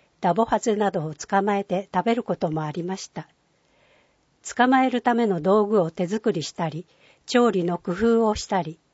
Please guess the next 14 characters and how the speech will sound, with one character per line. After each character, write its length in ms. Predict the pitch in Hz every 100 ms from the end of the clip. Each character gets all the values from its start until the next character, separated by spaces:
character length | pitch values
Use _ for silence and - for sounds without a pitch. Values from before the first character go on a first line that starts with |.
| _ _ _ -
学 200 | 190 -
校 240 | 233 233
で 120 | 233
は 200 | 214 180
教 280 | 185 175 233
え 60 | 226
て 140 | 233
く 100 | 226
れ 140 | 226 226
な 140 | 226
い 60 | 226
こ 120 | 208
と 180 | 214 175
を 160 | 170